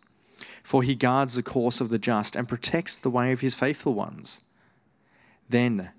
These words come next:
you will understand what is right and just and fair, every good path. For wisdom will enter your heart, and knowledge will be pleasant to your soul.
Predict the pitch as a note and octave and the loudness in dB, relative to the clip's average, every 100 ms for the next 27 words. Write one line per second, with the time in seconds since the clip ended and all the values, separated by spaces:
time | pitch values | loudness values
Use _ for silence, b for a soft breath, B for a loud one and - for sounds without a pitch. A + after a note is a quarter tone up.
0 | b b - G#2+ G2+ G2+ G2 - G#2 G2 | b b 0 2 2 0 -2 -2 -2 -2
1 | G2 G2+ F#2 G2+ G#2+ G2 - - G2+ G2 | -2 -2 -2 0 0 0 -6 -8 -8 -4
2 | G2+ E2+ - - - _ - G2 - - | -6 -6 -10 -12 -16 _ -10 -8 -6 -6
3 | A#2+ - - - _ b b b b B2+ | -6 -8 -14 -20 _ b b b b 2
4 | C3+ B2 F#2+ G#2 - - - - - - | 4 2 2 -2 -2 -6 -8 -16 -20 -20
5 | _ _ B B B B C3+ B2+ D3 C#3 | _ _ B B B B 4 6 6 4
6 | D3+ C#3 C#3 B2 C3+ A#2+ G#2+ F#2 D#2 - | 4 4 4 2 4 4 2 -2 -4 -12
7 | - B B A#2+ B2+ B2 C3 A#2+ G#2+ A2+ | -16 B B -2 2 4 4 2 0 0
8 | A2+ A2 - B2+ A2 F#2 - G#2 G2 - | 2 2 2 0 0 -6 -4 -4 -2 -2
9 | A#2 A2+ - | -4 -6 -10